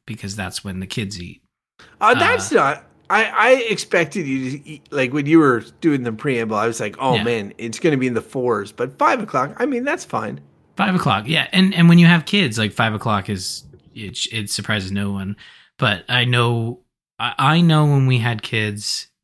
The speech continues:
Speaker 1: and people who didn't have kids, when we told them we eat at five, they thought we were crazy. And it's like, well, if we want our kids to go to bed on time, they need to eat dinner at five. Um, and we still struggle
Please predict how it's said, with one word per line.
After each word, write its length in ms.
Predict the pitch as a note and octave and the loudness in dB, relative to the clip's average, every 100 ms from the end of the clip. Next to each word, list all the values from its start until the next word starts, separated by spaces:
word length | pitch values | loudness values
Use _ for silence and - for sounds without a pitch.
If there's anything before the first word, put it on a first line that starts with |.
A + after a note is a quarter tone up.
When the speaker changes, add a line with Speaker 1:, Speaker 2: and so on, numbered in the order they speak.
| - | -8
Speaker 1:
and 220 | A#2+ A2 | -6 -4
people 220 | B2 A2 | -6 -6
who 80 | G2+ | -6
didn't 260 | A2 F3 | 0 2
have 140 | C3+ G#2+ | 2 -2
kids, 240 | - F#2+ | -4 -4
when 80 | G2+ | -4
we 60 | G2+ | -4
told 220 | - G2+ | -4 -6
them 80 | G2 | -4
we 80 | |
eat 100 | G2 | -4
at 120 | F2+ F2 | -8 -10
five, 480 | - G2 F2+ F2+ | -6 -4 -4 -8
they 120 | F#2 F2+ | -14 -14
thought 240 | - F2 | -12 -14
we 100 | F2+ | -14
were 140 | E2 | -18
crazy. 460 | - - D#2 - - | -18 -18 -18 -20 -20
And 100 | - | -20
it's 140 | F#2+ | -20
like, 120 | F#2 - | -20 -18
well, 320 | G2 G2+ - _ _ _ _ _ | -14 -14 -16 _ _ _ _ _
if 160 | - G#2 | -12 -8
we 60 | G2 | -8
want 220 | F#2+ A2 | -6 -6
our 80 | A2 | -6
kids 240 | B2 A2 | -6 -6
to 80 | A#2+ | -6
go 140 | A2 | -4
to 60 | A2+ | -4
bed 200 | B2 E3+ | -2 0
on 160 | B2+ | 0
time, 280 | B2 B2 B2 | 0 0 0
they 140 | A#2 A2 | -2 -2
need 160 | A2 | -4
to 80 | G#2+ | -4
eat 220 | G#2 G#2 | -6 -6
dinner 440 | G#2 G2 G2 G2 - _ _ _ - | -6 -6 -6 -8 -12 _ _ _ -14
at 140 | G#2 | -14
five. 420 | - D#2+ G#2 - _ _ _ _ - - | -12 -12 -14 -20 _ _ _ _ -18 -4
Um, 540 | A#2+ A2 G#2 G#2 G#2+ _ _ _ _ _ - | 0 0 0 -4 -8 _ _ _ _ _ -4
and 560 | C3 B2+ B2 B2 B2 - | 0 2 2 2 0 0
we 80 | C#3 | 0
still 200 | - A2+ | 0 -2
struggle 460 | - A2+ G#2 G#2 | -2 -2 -2 -4